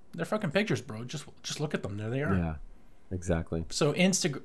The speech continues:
Speaker 1: Instagram can suck an Insta dick.
Speaker 2: Hmm.
Speaker 1: And then there's also the Playing with Power podcast. We talk about Nintendo Power magazine, the first to last.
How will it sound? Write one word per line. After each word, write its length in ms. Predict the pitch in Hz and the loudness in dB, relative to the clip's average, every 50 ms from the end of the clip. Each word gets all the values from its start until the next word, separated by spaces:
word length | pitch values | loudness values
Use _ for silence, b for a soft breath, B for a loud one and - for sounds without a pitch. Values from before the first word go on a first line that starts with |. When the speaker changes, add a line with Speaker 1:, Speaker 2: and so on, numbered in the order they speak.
| - | -2
Speaker 1:
Instagram 800 | 165 165 165 160 - 143 110 135 151 170 160 143 143 156 170 151 | 0 2 2 2 0 0 0 2 4 4 4 4 4 4 2 2
can 260 | - - 147 143 135 | 2 4 4 6 6
suck 300 | 127 - - 156 147 - | 6 4 4 4 2 4
an 80 | 151 135 | 4 4
Insta 340 | 135 151 147 - - 139 107 | 4 4 2 2 0 0 0
dick. 360 | 151 170 170 - - - - - - - - - - - - - - - - - - - | 2 2 0 0 -2 -6 -12 -14 -16 -16 -18 -18 -18 -18 -18 -18 -18 -18 -18 -12 -2 2
Speaker 2:
Hmm. 200 | 202 226 247 240 240 - - - - - - - - - - - b b b b b b b b b b b b b b b b - - - - - B B B B B B B B - | 2 4 4 2 0 -6 -14 -16 -18 -18 -18 -18 -18 -18 -16 -16 b b b b b b b b b b b b b b b b -18 -18 -18 -18 -18 B B B B B B B B 8
Speaker 1:
And 100 | 240 262 | 10 12
then 120 | 277 277 | 12 12
there's 140 | 240 208 185 | 10 10 8
also 220 | 202 196 190 208 | 8 8 6 6
the 100 | 180 175 | 6 6
Playing 240 | - - 180 170 165 | 8 8 8 8 8
with 120 | 160 156 | 6 6
Power 220 | - 151 143 139 135 | 6 8 6 6 6
podcast. 480 | - 135 127 123 - 131 127 123 - | 4 4 2 4 4 2 2 2 2
We 60 | - 131 | 0 4
talk 200 | 135 143 135 - | 4 4 4 4
about 240 | 135 135 131 120 | 4 4 2 2
Nintendo 540 | 120 120 120 120 - - 214 196 180 190 185 | 0 -2 -2 2 4 6 6 8 8 6 6
Power 420 | 185 - 180 175 175 175 170 165 156 | 6 6 6 6 6 6 4 4 6
magazine, 640 | 156 180 175 175 175 160 160 135 139 143 127 110 | 8 10 10 10 10 8 4 4 2 2 0 -2
the 80 | 107 - | -4 -4
first 260 | - 214 214 196 - | 0 2 2 2 2
to 80 | - | 0
last. 380 | 170 165 160 147 156 147 - - | -2 0 2 2 0 0 -2 -6